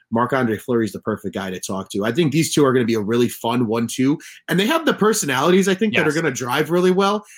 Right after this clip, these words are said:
Speaker 1: And I, like, I'm excited to see the type of content those two create because, again, like the Kevin Lankinen gif we would tweet out last year, cool, calm, collected Kevin with the sunglasses.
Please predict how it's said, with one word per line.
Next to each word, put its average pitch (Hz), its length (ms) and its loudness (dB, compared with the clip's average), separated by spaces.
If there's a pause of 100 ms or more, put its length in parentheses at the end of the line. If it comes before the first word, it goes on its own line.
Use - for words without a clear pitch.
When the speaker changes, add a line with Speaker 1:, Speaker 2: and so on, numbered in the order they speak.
(180)
Speaker 1:
And 139 100 -2
I, 147 140 -2 (240)
like, 147 280 -4 (120)
I'm 196 260 2
excited 147 560 0
to 123 100 -12
see 135 300 -6
the 117 140 -8
type 131 240 -8
of 101 100 -18
content 120 460 -8
those 110 160 -12
two 110 160 -12
create 113 360 -12
because, 123 260 -10
again, 117 260 -6 (340)
like 151 160 -2
the 120 80 -6
Kevin 170 300 -2
Lankinen 147 400 -2
gif 143 200 -2
we 135 120 -4
would 120 180 -6
tweet 139 180 -4
out 127 180 -2
last 127 340 -4
year, 123 200 -4
cool, 151 280 2
calm, 139 320 -2
collected 135 420 -6
Kevin 139 300 -4
with 131 120 -4
the 110 80 -10
sunglasses. 131 760 -4